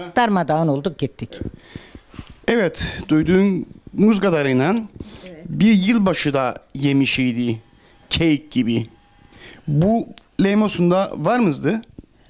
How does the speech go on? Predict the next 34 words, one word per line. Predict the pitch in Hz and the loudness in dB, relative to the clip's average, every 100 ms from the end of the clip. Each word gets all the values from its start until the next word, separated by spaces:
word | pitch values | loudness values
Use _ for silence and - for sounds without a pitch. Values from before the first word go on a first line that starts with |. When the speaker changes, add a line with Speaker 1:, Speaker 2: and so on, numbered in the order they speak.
| - | -2
Speaker 2:
böyle | 156 156 | 2 2
bir | 156 | 2
gelenek, | 165 160 156 220 | 2 2 0 -2
yoksa | 226 240 | -2 0
sadece | 233 226 | 0 0
satışıydı | - 220 214 202 165 131 - | -2 -2 -2 0 -2 -2 -4
bakkallara | 147 156 139 139 143 151 | -4 -4 -2 0 0 -2
ve | - | -4
seyyar | - 156 139 | -2 0 2
olarak? | 127 120 117 - | 2 0 -4 -4
Speaker 3:
Hangisinden | 254 233 - 180 180 | -2 -2 -2 -2 -2
bahsediyorsun? | 180 - 196 180 - | -4 -8 -12 -4 -2
Speaker 2:
Şeker. | 165 170 156 - - _ - - - | 0 0 -2 -4 -14 _ -20 -20 -8
Speaker 3:
Şe-, | - - 180 | -6 0 0
o | 175 | 0
horoz | 175 190 175 196 | 0 0 0 -2
şekeri. | 254 359 415 339 247 | -2 0 0 0 0
Speaker 2:
Horoz | 220 226 226 | 2 2 0
şekeri, | 165 147 233 | -4 0 2
Speaker 3:
Yok, | 190 165 | 2 0
Speaker 2:
şey. | - | -6
Speaker 3:
horoz | - 220 226 247 | -4 0 2 2
şekeri | - 214 202 190 226 285 | 0 -2 0 2 2 2
benim | 240 233 240 | 2 4 4
bildiğim | 240 214 226 | 4 2 2
kadarıyla, | 226 208 185 185 185 | 2 0 0 -2 -2
çok | 226 - | -2 -2
hatırlamıyorum | 220 208 202 202 185 165 170 | -2 0 0 2 0 0 -2
bakkallarda | 175 202 185 175 180 170 | -2 -2 0 0 0 0
varsa. | 165 170 - | 0 -2 -2
Çünkü | 214 220 208 | -2 -2 -2
ben | 202 202 | 0 -2
daha | 196 | -2
eski, | - 180 - - 165 160 | -4 -4 -6 -6 -2 -2